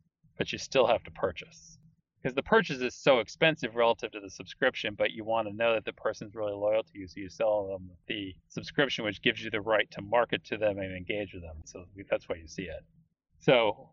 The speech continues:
we're doing a two hundred million dollar company in that space, gonna model out their churn and their lifetime value, and then we have their cacs, um, so that they can build a,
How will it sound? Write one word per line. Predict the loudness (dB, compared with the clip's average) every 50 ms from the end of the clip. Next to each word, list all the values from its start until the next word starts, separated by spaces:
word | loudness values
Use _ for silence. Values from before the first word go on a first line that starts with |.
| _
we're | 0 2
doing | 4 6 6 6 6 6 4
a | 2 0 0 -2
two | -2 0
hundred | 0 0 0 0
million | 0 2 2 2 4
dollar | 4 4 4 4
company | 2 -2 -4 -4 -6 -6 -4 -4
in | -4 -4
that | -4 -6 -6 -6
space, | -8 -4 -4 -2 -2 -2 -6 -8 -14 -20 -20 -18 -16 -12
gonna | -12 -12 -8
model | -4 -4 -2 -2 0 0 0
out | 0 0 -2 _
their | -6 -4 -4 -4 -6 -6 -12 _ _ _ _ _ _ _ _
churn | -8 -4 -2 -2 -2 -2 -4 -6
and | -8 -8
their | -8 -6
lifetime | -6 -6 -8 -10 -8 -10 -10 -8
value, | -6 -4 -4 -4 -4 -6 -8 -8 -10 -10
and | -10 -10
then | -10 -10 -8 -8 -8 -10 -12 -14 -18 -20 -14
we | -8 -6
have | -6 -6 -6 -6
their | -10 -12
cacs, | -8 -4 -4 -4 -4 -4 -8 -14 -18 -20 -20 -20 -20 -20 -10 -8
um, | -8 -6 -6
so | -8 -8 -8
that | -4
they | -4 -4
can | -4 -6 -4 -2
build | -2 -2 -2
a, | -4